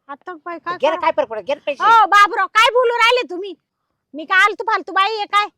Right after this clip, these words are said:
Speaker 1: हा, कोणाची पप्पी घ्यायला? घरंदाज बाई आहे, तुम्हाला माहिती आहे ना? इकडचं थोबाड तिकडं करून दिलं नाही तर नंग करून पाठवेल इडून, माय जर नादाला लागले तर, हा.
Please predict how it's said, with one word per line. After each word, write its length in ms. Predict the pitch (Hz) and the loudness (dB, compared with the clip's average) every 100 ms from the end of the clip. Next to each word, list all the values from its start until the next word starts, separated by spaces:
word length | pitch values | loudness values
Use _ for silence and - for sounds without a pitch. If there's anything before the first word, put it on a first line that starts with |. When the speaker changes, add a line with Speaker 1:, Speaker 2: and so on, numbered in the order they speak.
| _ - | _ -6
Speaker 1:
हा, 180 | 311 | -2
कोणाची 420 | 403 370 381 403 339 | -2 -2 -4 -6 -6
पप्पी 340 | 320 302 320 | -8 -8 -8
घ्यायला? 360 | 339 330 320 392 | -6 -4 -2 -4
घरंदाज 540 | 349 359 370 349 320 | -2 -2 -2 -4 -4
बाई 240 | 311 339 | -4 -6
आहे, 80 | 392 285 | -8 -10
तुम्हाला 240 | 349 392 | -6 -6
माहिती 280 | 339 381 - | -6 -8 -8
आहे 80 | 415 | -8
ना? 160 | 339 466 _ _ _ _ - | -8 -10 _ _ _ _ -16
इकडचं 340 | 330 - 349 | -10 -8 -8
थोबाड 340 | 440 415 370 320 | -2 0 0 -4
तिकडं 220 | 330 339 339 | -8 -8 -6
करून 240 | 349 349 320 | -6 -6 -10
दिलं 120 | 320 | -10
नाही 120 | 427 | -10
तर 80 | 381 | -8
नंग 260 | 349 370 370 370 | -10 -8 -8 -6
करून 180 | 392 392 | -6 -2
पाठवेल 380 | 381 403 403 | -2 -2 -6
इडून, 240 | 285 339 311 | -12 -12 -10
माय 220 | 320 339 | -10 -10
जर 120 | 330 | -10
नादाला 380 | 277 254 233 233 | -8 -8 -8 -8
लागले 260 | 220 214 208 | -8 -10 -10
तर, 100 | 233 | -4
हा. 220 | 277 | -4